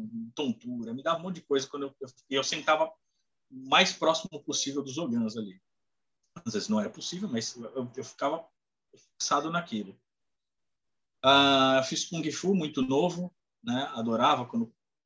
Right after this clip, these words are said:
colocava taiko pra tocar, aqueles negócios, tal, achava fantástico, via pessoalmente, achava aquilo incrível, mas ainda não, não entendia. Até que eu fui nos rituais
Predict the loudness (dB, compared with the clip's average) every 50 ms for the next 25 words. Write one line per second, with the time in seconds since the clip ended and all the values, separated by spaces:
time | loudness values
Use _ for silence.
0 | _ _ _ _ _ _ _ _ -20 -20 -8 -4 -4 -4 -4 -4 -6 -8 -8 -8
1 | -8 -8 -10 -10 -10 -12 -20 _ _ _ _ -16 -16 -16 -18 -20 _ -16 -16 -16
2 | -16 -20 _ -20 -20 -20 -20 -16 _ -12 -10 -8 -6 -6 -8 -8 -10 -14 _ -8
3 | -4 -4 -2 0 0 0 0 0 -2 -8 -12 -10 -2 0 0 0 0 -2 -6 -6
4 | -4 -2 0 0 0 0 -2 -6 -6 -6 -6 -6 -8 -8 -6 -4 -4 -4 -4 -6
5 | -6 -6 -6 -8 -12 _ _ _ _ _ 0 2 2 4 4 4 4 4 2 2
6 | 2 2 0 0 -4 -6 -8 -8 -10 -12 -14 -16 _ _ -4 -2 -2 -2 -2 -2
7 | 0 0 0 0 -2 -2 -2 -4 -8 _ _ 0 2 2 0 2 4 2 2 2
8 | 2 4 4 4 2 0 -4 -6 -6 -8 _ 0 2 4 4 4 2 0 -4 -6
9 | -8 -14